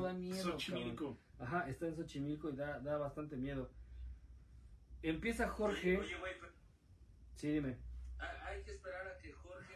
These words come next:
Speaker 3: ponga la tercera parte para que lo podamos leer de corrido, ¿cómo ves? Porque ahorita
Speaker 2: Ok,
Speaker 3: va,
Speaker 1: Sí.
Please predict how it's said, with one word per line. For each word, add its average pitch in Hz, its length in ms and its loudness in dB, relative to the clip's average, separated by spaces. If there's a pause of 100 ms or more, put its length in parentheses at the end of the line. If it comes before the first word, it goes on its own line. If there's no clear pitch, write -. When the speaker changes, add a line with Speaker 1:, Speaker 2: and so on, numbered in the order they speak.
(140)
Speaker 3:
ponga 160 280 -14
la - 140 -10
tercera - 460 -10
parte - 340 -8
para - 280 -6
que - 100 -12
lo 123 140 -10
podamos 139 360 -6
leer 131 200 -6
de 127 100 -12
corrido, 139 380 -10
¿cómo - 200 -18
ves? - 160 -10 (140)
Porque - 200 -8
ahorita 143 260 -2
Speaker 2:
Ok, 151 160 0
Speaker 3:
va, 180 280 6
Speaker 1:
Sí. 170 360 6